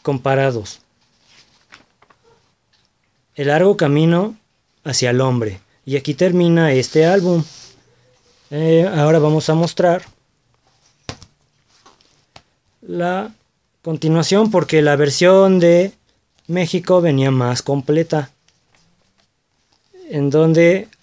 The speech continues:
además se agrega fósiles vivientes, más fósiles vivientes y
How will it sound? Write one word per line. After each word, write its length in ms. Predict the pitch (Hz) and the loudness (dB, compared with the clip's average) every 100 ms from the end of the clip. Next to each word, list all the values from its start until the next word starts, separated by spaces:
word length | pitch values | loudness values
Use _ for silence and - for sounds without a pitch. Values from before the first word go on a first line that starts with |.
| _ | _
además 400 | 139 131 127 131 | -4 -2 0 0
se 100 | 175 | 0
agrega 460 | 170 170 165 180 202 _ _ _ _ _ _ _ _ _ _ _ _ - | 2 2 2 0 -4 _ _ _ _ _ _ _ _ _ _ _ _ -20
fósiles 520 | 285 165 160 156 131 107 | -6 -2 0 0 0 -2
vivientes, 800 | 107 131 151 143 160 190 - - _ _ _ - - _ _ _ _ _ _ _ _ _ _ _ _ _ _ _ _ _ _ _ _ _ _ _ _ _ _ | -4 -2 -2 0 -2 -2 -12 -20 _ _ _ -20 -20 _ _ _ _ _ _ _ _ _ _ _ _ _ _ _ _ _ _ _ _ _ _ _ _ _ _
más 360 | 143 160 185 - | -4 -2 -2 -2
fósiles 540 | 165 170 156 123 107 | -2 -2 -2 -2 -4
vivientes 720 | 104 113 143 139 151 196 - _ _ _ _ _ _ _ _ _ _ - _ _ _ _ _ _ _ _ - _ _ _ _ _ _ _ _ _ _ _ _ _ _ _ _ _ _ _ _ _ _ | -6 -2 -2 0 0 -2 -6 _ _ _ _ _ _ _ _ _ _ -20 _ _ _ _ _ _ _ _ -20 _ _ _ _ _ _ _ _ _ _ _ _ _ _ _ _ _ _ _ _ _ _
y 420 | 190 214 220 | 0 2 0